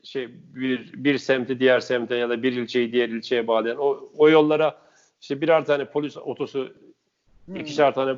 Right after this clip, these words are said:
Speaker 1: polis memuru diktiğin zaman ne olur? Yani, e, şey olur, bunu uygularsın. Bir de söylediği dikkat çekici bir şey de kırk bir ildeki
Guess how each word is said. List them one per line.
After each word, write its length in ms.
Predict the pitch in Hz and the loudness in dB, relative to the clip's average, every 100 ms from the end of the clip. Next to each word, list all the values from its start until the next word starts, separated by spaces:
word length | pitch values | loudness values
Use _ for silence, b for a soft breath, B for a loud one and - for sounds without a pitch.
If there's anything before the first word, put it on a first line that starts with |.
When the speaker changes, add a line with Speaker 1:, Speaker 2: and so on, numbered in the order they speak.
| - - | -8 -8
Speaker 1:
polis 280 | - 135 - | -4 -4 -2
memuru 320 | 131 127 135 | -2 0 -2
diktiğin 300 | 139 - 151 | -6 0 0
zaman 340 | 104 98 165 220 - _ _ _ _ - | 2 0 0 -4 -12 _ _ _ _ -10
ne 60 | - | -4
olur? 280 | 151 120 | -2 0
Yani, 260 | 123 127 131 - - - - - - - | 2 2 0 -6 -18 -18 -14 -12 -10 -10
e, 40 | |
şey 200 | - 214 | 2 6
olur, 300 | 190 127 - 143 131 - | 6 4 0 -12 -10 0
bunu 440 | 131 127 - - - _ _ | 6 6 4 -4 -20 _ _
uygularsın. 580 | 147 175 190 165 147 214 b b b b b b _ | 4 6 6 4 0 -6 b b b b b b _
Bir 80 | 160 | 4
de 160 | 208 196 | 6 6
söylediği 540 | - 185 202 196 180 | 2 0 0 -4 -6
dikkat 300 | 175 208 202 | -6 -4 -2
çekici 300 | 190 165 165 | -4 -8 -12
bir 60 | 151 | -10
şey 160 | 180 | -6
de 80 | 180 | -6
kırk 360 | - 202 175 220 | -4 -4 -4 -6
bir 80 | 214 | -4
ildeki 500 | 180 147 143 - | -2 -2 -2 -2